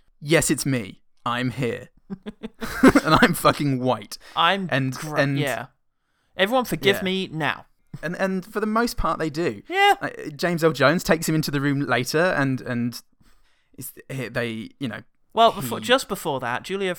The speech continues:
Speaker 2: Louis-Dreyfus's boyfriend shows up and says, "Aha! I know
Speaker 1: Oh,
Speaker 2: it."
Speaker 1: yeah.
Speaker 2: Oh. And everybody
Speaker 1: Yeah.
Speaker 2: already
Speaker 1: Oh, you're
Speaker 2: knows.
Speaker 1: already here with the
Speaker 2: Oh, great! I'm glad we spent
Speaker 1: Damn.
Speaker 2: three previous scenes focusing on you for that, for that reveal.
Speaker 1: So this is great. All the racists in the audience,
Speaker 2: <laughs>
Speaker 1: um, including the three gu-,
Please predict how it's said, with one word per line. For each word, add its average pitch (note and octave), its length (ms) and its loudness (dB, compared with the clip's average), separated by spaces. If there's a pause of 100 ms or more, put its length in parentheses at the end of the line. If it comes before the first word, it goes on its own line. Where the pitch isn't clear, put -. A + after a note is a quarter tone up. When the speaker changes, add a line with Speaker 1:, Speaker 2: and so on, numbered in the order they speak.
Speaker 2:
Louis-Dreyfus's D#3 880 -6
boyfriend D#3+ 440 -4
shows A2 280 -8
up B2 180 -4
and D3 80 -14
says, E3+ 180 -2
"Aha! B3 460 2 (180)
I F#3+ 100 0
know B3+ 180 6
Speaker 1:
Oh, D#4 40 6
Speaker 2:
it." C#4 60 4
Speaker 1:
yeah. G#3+ 140 0
Speaker 2:
Oh. F#3 300 0 (760)
And C#3+ 160 -6
everybody C#3+ 260 -6
Speaker 1:
Yeah. C#3 60 -6
Speaker 2:
already C3+ 340 -8
Speaker 1:
Oh, C#3 80 2
you're D3+ 100 4
Speaker 2:
knows. D3+ 80 4
Speaker 1:
already C#3+ 180 2
here C#3 200 -2
with A#2 140 -8
the A#2 160 -8
Speaker 2:
Oh, F3 140 -4
great! E3 180 -2
I'm C#3 80 -6
glad F#3+ 180 0
we A#3+ 60 -6
spent A3 320 -8
Speaker 1:
Damn. A2+ 220 -6
Speaker 2:
three A3 240 -6
previous F#3 500 -8
scenes D#3 640 -6 (120)
focusing D#3+ 540 -4
on C3+ 180 -4
you B2+ 120 -6
for - 140 -12
that, A#2 300 -6 (160)
for - 120 -12
that C#3 160 -6
reveal. B2 440 -10 (140)
Speaker 1:
So C3 240 0
this C3+ 220 -4
is C3 120 -6
great. G2+ 340 -10
All C#3+ 180 -2
the C#3+ 80 -2
racists B2+ 460 -4
in A2 120 -8
the G#2+ 120 -10
audience, G2+ 640 -8
Speaker 2:
<laughs> - 20 -8
Speaker 1:
um, G#2+ 120 -6
including B2 340 -4
the A#2 40 -4
three A2 220 -10
gu-, - 100 -10